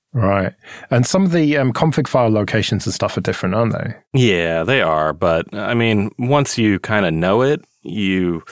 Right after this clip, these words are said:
Speaker 2: remember where they are as you're looking for 'em, and you recognize which directories you're in, and, "Oh, yeah, okay, I need to go over here and not over here." And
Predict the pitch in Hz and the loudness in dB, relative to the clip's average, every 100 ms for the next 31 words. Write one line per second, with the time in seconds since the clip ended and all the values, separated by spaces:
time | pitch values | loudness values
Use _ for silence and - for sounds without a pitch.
0 | - - - - - - 107 110 98 101 | -18 -16 -16 -16 -18 -4 2 2 4 2
1 | 101 95 98 95 90 87 90 87 80 82 | 2 2 2 2 2 2 0 0 -2 -2
2 | 87 78 80 87 78 85 82 82 80 80 | -2 -2 -4 -4 -4 -2 0 0 -2 -2
3 | 67 71 - - _ - - 90 85 76 | -4 -8 -14 -20 _ -14 -10 -6 -4 -6
4 | 87 76 76 - 78 - 80 73 - 78 | -6 -8 -8 -6 -6 -4 -4 -4 -4 -4
5 | 73 73 76 90 104 101 98 85 76 76 | -4 -2 0 0 2 2 0 0 -2 -4
6 | 87 - _ - - 107 - 160 139 147 | -8 -12 _ -20 -18 -16 -16 -10 -4 0
7 | 143 139 104 92 92 82 85 82 87 80 | 2 2 2 0 0 0 0 -2 0 0
8 | 80 76 80 76 76 73 67 71 73 - | -2 -2 -2 -2 -4 -4 -6 -6 -8 -10
9 | - - 78 | -8 -6 -6